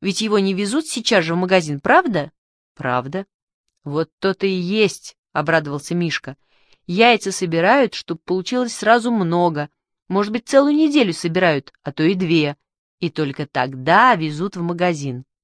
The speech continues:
«Ну и что же?» — говорит тётя Наташа. «Не могут же яйца за две недели испортиться». «Как не могут?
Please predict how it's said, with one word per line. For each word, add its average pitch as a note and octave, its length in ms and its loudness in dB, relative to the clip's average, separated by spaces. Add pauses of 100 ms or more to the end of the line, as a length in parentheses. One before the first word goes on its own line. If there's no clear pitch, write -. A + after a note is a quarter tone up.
(560)
«Ну D3 180 -4
и - 20 -8
что C3+ 380 -8
же?» — F3+ 180 -8 (420)
говорит E3+ 400 -4
тётя F3 280 -6
Наташа. E3+ 500 -6 (760)
«Не D#3+ 140 -4
могут B3 360 2
же E3 120 -2
яйца G3 420 -2
за E3 140 -2
две F3 180 -2
недели F#3 380 -4
испортиться». - 720 -8 (640)
«Как - 220 -2
не F4 120 4
могут? G#3+ 480 0